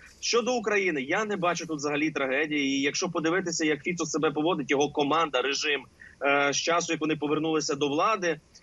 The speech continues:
то це дуже такий прагматизм. Фіцо всередині країни — це зовсім інший Фіцо, ніж за межами країни.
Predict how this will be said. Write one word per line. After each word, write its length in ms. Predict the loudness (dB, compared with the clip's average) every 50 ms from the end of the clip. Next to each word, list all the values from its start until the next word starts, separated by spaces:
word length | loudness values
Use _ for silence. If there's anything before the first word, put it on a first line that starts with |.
| -20 _ _ _
то 340 | 0 0 2 2 0 -2 -2
це 160 | -2 -4 -4
дуже 300 | -4 -4 -4 -2 -2 0
такий 320 | -2 -2 -2 0 0 0 0
прагматизм. 880 | 2 2 0 0 2 0 0 -2 -2 -2 -2 0 0 0 0 -2 -2
Фіцо 400 | -2 -2 -2 -2 0 0 0 0
всередині 580 | 0 0 -2 0 0 0 2 2 2 0 0 -2
країни — 460 | 0 0 0 2 0 0 0 -2 -2
це 120 | -2 -2
зовсім 420 | -2 0 0 0 -2 -2 -4 -4 -4
інший 280 | -2 -2 0 -2 -2
Фіцо, 340 | -2 -4 -8 -8 -2 -2 -2
ніж 300 | 0 0 0 0 0 0
за 100 | -2 -2
межами 400 | 0 0 0 2 0 0 -2 -2
країни. 560 | 0 0 0 0 2 0 0 0 0 0 -2